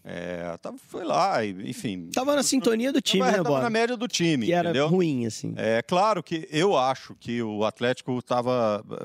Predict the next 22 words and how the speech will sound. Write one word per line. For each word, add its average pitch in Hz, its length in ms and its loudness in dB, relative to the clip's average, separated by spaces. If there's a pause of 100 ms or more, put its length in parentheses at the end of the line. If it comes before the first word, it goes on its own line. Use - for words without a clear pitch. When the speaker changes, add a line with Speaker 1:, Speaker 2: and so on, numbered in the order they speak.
(120)
Speaker 1:
poderia 117 480 0
ter 135 160 -4
entrado 117 440 -2
com - 160 -14
um 101 120 -10
poder 104 340 -8
ofensivo 110 600 -6
maior, 104 420 0 (680)
se - 200 -6
os 113 120 -6
dois 113 200 -2
meninos 107 300 -6
tivessem 101 400 -6
condições 120 500 -8
e, 143 60 -10 (100)
e 135 100 -12
tivessem 123 460 -4
entrado 120 420 -2 (440)
pra 120 140 -4
começar 127 340 -4
jogando. 104 320 -2
Mas, 147 600 -4